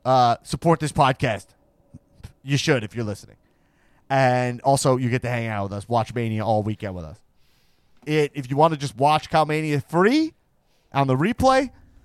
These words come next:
subscribe to the YouTube channel now. It'll give you updates. When the video goes live, you'll get an email to give you a notification. That's it. Time for talk is over. That's it. We'll see you guys. I'll see some of you in the Thunderdome this weekend.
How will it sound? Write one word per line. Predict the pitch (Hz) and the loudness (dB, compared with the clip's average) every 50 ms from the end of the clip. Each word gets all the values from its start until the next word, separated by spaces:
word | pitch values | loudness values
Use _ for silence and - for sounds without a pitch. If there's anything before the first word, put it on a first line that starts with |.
| _ _ _ _ _ | _ _ _ _ _
subscribe | - 131 127 - - 165 165 156 | -14 -14 -6 0 2 2 2 2
to | - 156 | 0 -2
the | 151 143 143 151 | -2 0 0 -2
YouTube | 143 - 151 135 | -2 -2 -4 -2
channel | - 156 143 135 131 127 | 0 0 0 0 -2 -2
now. | 135 139 139 139 | 0 0 2 2
It'll | 139 135 | 2 0
give | 135 123 135 131 | -2 -4 -4 -4
you | 135 - | -2 -2
updates. | - 139 - - 147 135 127 - - - | -2 -2 -2 -2 -4 -4 -4 -6 -10 -10
When | 113 127 135 139 143 | -6 -6 -6 -4 -4
the | 143 143 139 | -4 -4 -4
video | 127 151 160 175 175 170 | -4 -2 0 0 0 2
goes | 160 170 156 139 | 2 0 2 2
live, | 151 156 156 156 156 156 - - | 2 4 4 4 2 0 -2 -2
you'll | 139 147 | -2 -2
get | 143 147 147 | -2 -2 -4
an | 139 | -4
email | 139 139 139 135 135 127 123 123 | -6 -6 -6 -2 -2 -2 -2 -2
to | 123 | -4
give | 110 120 131 | -6 -6 -6
you | 127 123 | -4 -4
a | 113 | -2
notification. | 117 117 113 110 98 - - 101 92 90 - - - - _ _ _ _ _ _ _ | -2 -2 -2 -4 -6 -10 -12 -14 -14 -14 -16 -20 -20 -20 _ _ _ _ _ _ _
That's | - 135 147 - - | -2 -2 -2 0 -2
it. | 147 127 - - _ _ _ _ | -4 -4 -4 -8 _ _ _ _
Time | - 165 160 151 | 0 0 0 0
for | 147 143 | -2 0
talk | - 156 143 139 - | 2 2 2 2 0
is | 131 120 | -2 -2
over. | 131 131 123 113 104 104 95 - - | 0 0 0 0 -4 -6 -8 -8 -6
That's | - 127 139 - - | -4 -4 -4 -2 -4
it. | 143 123 - - _ _ - - | -6 -6 -6 -10 _ _ -12 -8
We'll | 120 | -6
see | - - 175 | -2 0 0
you | 180 175 | 0 2
guys. | 151 170 170 170 160 147 - _ _ | 4 4 4 4 2 0 -6 _ _
I'll | 123 - | -8 -8
see | - 165 160 | -6 -8 -10
some | - - 190 190 185 | -6 0 0 0 0
of | 185 190 | 0 -2
you | 190 196 196 196 185 _ _ _ _ _ - | -2 -2 -2 -4 -6 _ _ _ _ _ -12
in | 131 147 | -8 -8
the | 147 135 | -6 -2
Thunderdome | - 170 170 170 175 175 165 185 180 180 180 180 170 _ _ _ _ _ _ | 0 2 2 2 0 2 4 4 6 4 4 0 -6 _ _ _ _ _ _
this | - 135 123 - | -12 -12 -8 -4
weekend. | 156 185 180 - 196 185 185 190 185 165 | -4 -4 -2 0 2 2 2 2 -2 -8